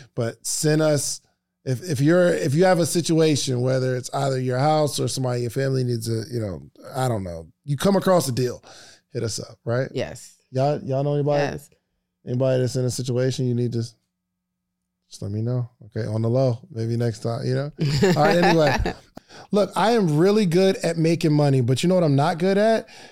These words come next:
Speaker 1: Making money that I don't have to make the money. I don't have to work for it, right? So I started making money,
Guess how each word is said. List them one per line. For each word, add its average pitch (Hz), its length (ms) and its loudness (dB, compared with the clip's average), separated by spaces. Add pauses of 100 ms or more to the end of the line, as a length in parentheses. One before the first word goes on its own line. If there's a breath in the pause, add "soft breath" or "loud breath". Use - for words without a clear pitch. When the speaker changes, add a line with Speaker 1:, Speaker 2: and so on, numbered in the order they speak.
(380 loud breath)
Speaker 1:
Making 185 320 2
money 190 300 4
that 196 160 0
I 156 80 2
don't 165 240 2
have 165 220 2
to 156 80 0
make 151 400 0
the 147 80 0
money. 139 340 2
I 127 80 2
don't 165 80 4
have 165 120 0
to 160 60 2
work 160 240 2
for 120 280 -2
it, - 20 -4
right? 135 260 0
So 156 200 2
I 151 160 2
started 175 320 2
making 185 240 2
money, 190 340 2